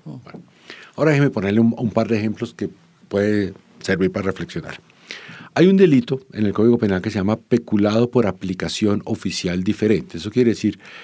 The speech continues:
Speaker 2: que un funcionario público que tiene, que maneja recursos públicos que tienen una destinación, les da otra. Entonces, pensemos este caso, es un caso de hace un, algún tiempo que conocí.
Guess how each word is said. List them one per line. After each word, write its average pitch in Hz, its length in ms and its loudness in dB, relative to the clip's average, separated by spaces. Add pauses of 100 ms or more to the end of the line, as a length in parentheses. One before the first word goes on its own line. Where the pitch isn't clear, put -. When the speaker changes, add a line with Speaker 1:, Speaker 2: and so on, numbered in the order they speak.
(200)
Speaker 2:
que 110 120 0
un 113 80 2
funcionario 123 500 4
público 101 540 0
que 90 120 -6
tiene, 92 480 -4 (220)
que - 80 -6
maneja 123 400 4
recursos 120 540 2
públicos 98 580 0 (420)
que 92 120 0
tienen 117 320 4
una 143 160 6
destinación, 135 680 4
les 90 240 -6
da 90 220 -4
otra. - 400 -6 (560)
Entonces, - 200 -14
pensemos 95 440 -2
este - 200 -4
caso, 185 300 -2
es 127 80 -8
un 139 80 -4
caso 120 360 0 (260)
de - 80 -14
hace - 160 -8
un, 92 180 -8 (100)
algún 87 280 -6
tiempo 127 260 2
que 110 140 -2
conocí. - 400 -6